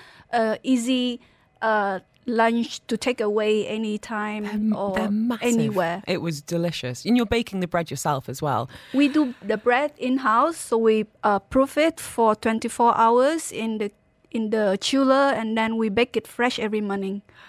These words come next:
Speaker 2: Now, before I let you get back, 'cause I know Fridays are busy for chefs, especially when you've got new <laughs> restaurants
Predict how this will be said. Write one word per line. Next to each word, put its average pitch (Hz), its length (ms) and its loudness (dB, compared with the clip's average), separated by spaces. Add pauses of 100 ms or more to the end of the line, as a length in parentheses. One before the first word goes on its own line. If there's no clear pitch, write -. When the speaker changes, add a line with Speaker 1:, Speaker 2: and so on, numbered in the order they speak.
(340)
Speaker 2:
Now, 202 280 0
before 214 380 -4
I 208 40 0
let 202 140 0
you 175 80 -2
get - 180 -4
back, 160 180 -2
'cause - 120 -10
I 160 60 0
know 160 180 0
Fridays 151 400 -2
are 165 60 0
busy 202 260 0
for 247 140 -6
chefs, 269 340 -2
especially - 400 -2
when 208 100 2
you've 196 140 0
got 185 140 0
new 202 140 0
<laughs> 202 60 4
restaurants 208 400 0